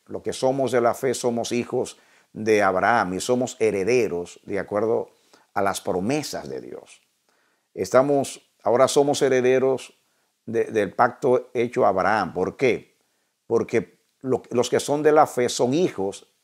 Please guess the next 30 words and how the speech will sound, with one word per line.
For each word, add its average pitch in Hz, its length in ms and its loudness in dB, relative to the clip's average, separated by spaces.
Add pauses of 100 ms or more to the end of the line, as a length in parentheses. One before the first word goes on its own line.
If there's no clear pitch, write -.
(160)
de 101 220 -2
Abraham, 92 480 0
dice 90 240 -6
la 87 160 -2
palabra. 73 540 -8 (380)
Pero 127 200 0
también 143 500 0
participamos 117 960 -2
de 110 140 2
las 104 200 0
promesas 110 600 -4
firmes 123 720 -2
y 107 120 -4
fieles 117 560 -4
a 98 120 -6
David, 120 400 0 (640)
que - 100 -4
así, 170 420 0
así 117 200 -2
es 165 120 2
el 147 120 2
pacto 151 420 2
que 107 100 -4
Dios 123 240 -2
hizo 135 180 -6
con 123 160 -6
David, 113 300 0
como 107 220 -2
lo 101 60 0
estudiamos 110 560 -4